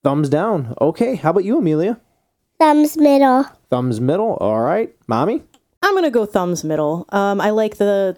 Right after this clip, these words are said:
Speaker 3: callbacks to the ride, but otherwise, as an overall movie, it could have been way better.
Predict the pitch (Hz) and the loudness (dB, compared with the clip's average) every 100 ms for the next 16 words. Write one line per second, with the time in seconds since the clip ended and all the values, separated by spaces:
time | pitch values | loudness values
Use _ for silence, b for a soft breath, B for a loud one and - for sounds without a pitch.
0 | _ - 196 190 185 180 - 180 170 160 | _ -4 -2 0 -2 -6 -2 -2 0 -2
1 | 160 165 180 190 - 170 156 - 185 180 | 0 0 -2 -4 -4 -2 -2 -2 -2 0
2 | 175 165 175 175 160 180 175 165 151 165 | 0 0 -2 -2 -2 -2 0 -2 -2 0
3 | 180 202 226 233 175 - 240 165 139 - | 0 0 0 0 -2 -2 -2 0 -4 -4
4 | - - 170 | -6 -6 -8